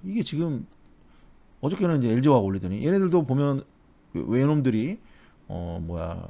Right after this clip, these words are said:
세력인데 빼다가, 어, 결국 이탈을 안 하니까, 선도 세력이 이탈을 안 하니까 오늘 갖다 들어 올리는 거예요. 지수를 올려야 되는데 삼성전자 올리기 싫어.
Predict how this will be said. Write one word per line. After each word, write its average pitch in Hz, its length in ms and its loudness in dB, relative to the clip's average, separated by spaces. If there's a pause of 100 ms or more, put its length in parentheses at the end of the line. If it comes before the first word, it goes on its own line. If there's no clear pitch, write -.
(120)
세력인데 131 640 0 (760)
빼다가, 220 560 10 (200)
어, 117 100 -4
결국 160 500 6 (800)
이탈을 202 300 8
안 120 100 8
하니까, 98 420 2 (140)
선도 196 260 2
세력이 175 360 4
이탈을 156 260 2
안 107 60 2
하니까 123 140 -2
오늘 160 100 2
갖다 185 160 0
들어 147 200 2
올리는 113 240 2
거예요. 80 200 -8
지수를 180 260 2
올려야 139 160 6
되는데 127 440 0 (420)
삼성전자 196 340 4
올리기 104 220 2
싫어. 82 300 -6